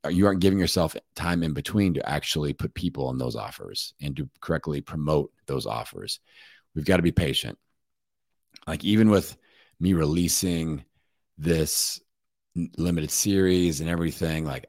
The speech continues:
I wanna do all the things too. I want to get my, you know, next course done and promote that and that and that. But I'm like, "You know what?" Like, I just, I literally just had this conversation with myself before I started recording. And I was like, "I have to give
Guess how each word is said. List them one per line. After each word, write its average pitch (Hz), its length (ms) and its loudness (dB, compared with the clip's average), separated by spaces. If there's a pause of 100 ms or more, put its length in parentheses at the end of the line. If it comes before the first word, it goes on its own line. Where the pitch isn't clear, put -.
I 87 160 -2
wanna 90 220 2
do 76 160 -2
all 71 120 0
the 65 60 -8
things 64 300 -8
too. - 240 -12 (360)
I 85 280 0
want 73 480 -4
to - 100 -10
get 71 240 -6
my, 67 400 -10 (600)
you - 80 -12
know, 62 120 -8
next - 280 -6
course 110 400 6
done 98 400 2
and 78 100 -6
promote 58 320 -12
that 95 420 2
and 87 100 -2
that 82 120 0
and 90 100 -2
that. 87 200 0
But 80 80 0
I'm 78 80 -2
like, 71 200 -10
"You 82 60 -4
know 90 120 0
what?" 104 200 -2 (520)
Like, - 120 -12
I 101 80 0
just, 101 520 4
I 85 100 -2
literally 101 400 2
just 87 140 -4
had 85 120 -2
this 76 80 -12
conversation 78 460 -4
with 71 80 -4
myself 67 540 -4 (720)
before 76 300 -2
I 73 60 0
started 69 260 -2
recording. 57 440 -10 (380)
And 69 100 -8
I 67 40 -6
was 67 120 -8
like, 64 180 -10 (200)
"I 76 120 -8
have 78 520 -6
to 87 140 -6
give 71 540 -6